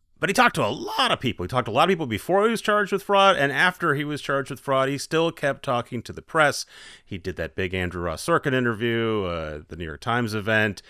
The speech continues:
You catalog all the people who were visiting him, and he was on house arrest at his parents' house. Talked and talked and talked and talked to the press against, you know, any, any legal advice would say, "Don't do that." Do you think he was trying to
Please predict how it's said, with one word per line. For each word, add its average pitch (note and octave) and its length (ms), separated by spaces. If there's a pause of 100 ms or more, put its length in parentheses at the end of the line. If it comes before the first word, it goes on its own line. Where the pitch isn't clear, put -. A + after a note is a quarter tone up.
(220)
You F#2 160
catalog F#2+ 480
all F#2+ 140
the G2 60
people G2 160
who G2 80
were F2 100
visiting F#2 380
him, F#2+ 160
and F#2+ 100
he F#2 80
was E2 240
on E2 200
house F#2+ 300
arrest F#2+ 320
at - 60
his - 100
parents' G2+ 420
house. F#2+ 420 (420)
Talked F#3+ 320
and C#3 80
talked C3 260
and C3 80
talked A#2 280
and G#2+ 100
talked G2+ 240
to G2 60
the F2+ 80
press F2 360
against, E2+ 360
you E2+ 80
know, D#2 60
any, G2 360 (100)
any G#2+ 240
legal F2+ 360
advice D2 320
would - 80
say, D#2+ 160
"Don't D#2+ 340
do D#2 140
that." D2 300 (240)
Do C3+ 100
you E3+ 80
think G#3 220
he F3 140
was D#3 220
trying C3+ 640
to A2 340